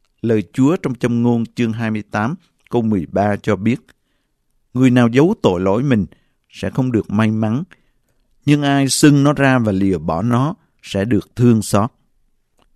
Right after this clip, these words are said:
Do đó, những bài học chúng ta có thể ghi nhận trong phân đoạn này là: thứ nhất,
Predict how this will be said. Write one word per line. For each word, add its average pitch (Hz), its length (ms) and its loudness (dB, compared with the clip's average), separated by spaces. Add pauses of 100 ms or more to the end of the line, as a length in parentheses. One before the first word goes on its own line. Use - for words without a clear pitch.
(380)
Do 110 220 2
đó, 101 300 0 (500)
những 127 200 0
bài 131 100 4
học 113 280 -2
chúng 160 140 0
ta 131 220 -4
có 151 140 -6
thể 143 260 -4
ghi 143 120 0
nhận 113 300 0 (220)
trong 127 200 0
phân 131 240 -2
đoạn 95 280 -2
này 101 160 -2
là: 92 220 -4 (1200)
thứ 123 100 -2
nhất, 139 220 -2